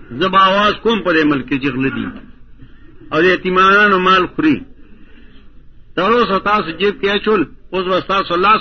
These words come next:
خولي کېږي. او د الله احسان دی، هر ملک کې لاس خولي دي. وای خلی،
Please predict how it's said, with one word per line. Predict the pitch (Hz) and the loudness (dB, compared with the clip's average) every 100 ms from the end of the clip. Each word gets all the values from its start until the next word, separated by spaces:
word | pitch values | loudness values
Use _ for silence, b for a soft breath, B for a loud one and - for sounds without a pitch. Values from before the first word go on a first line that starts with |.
| - | 0
خولي | 151 131 127 | -4 -4 -6
کېږي. | 117 101 87 - b b - - - - - - - - - - - - - - | -8 -8 -12 -16 b b -20 -20 -20 -20 -20 -20 -20 -20 -20 -20 -20 -20 -16 -6
او | 160 | -4
د | 170 | -2
الله | 170 180 208 190 | -2 0 0 -2
احسان | 147 190 202 | 0 0 0
دی، | 190 160 | 0 -2
هر | 113 175 208 | -4 -2 -2
ملک | 185 180 170 | 0 -2 -2
کې | 170 151 | 0 0
لاس | 147 135 | 0 -4
خولي | 131 123 113 | -6 -6 -6
دي. | 98 - - - - - - - - - - - 135 | -8 -18 -20 -20 -20 -20 -20 -20 -20 -20 -20 -18 -4
وای | 185 226 185 | 0 2 0
خلی، | - 226 254 147 | -2 0 0 0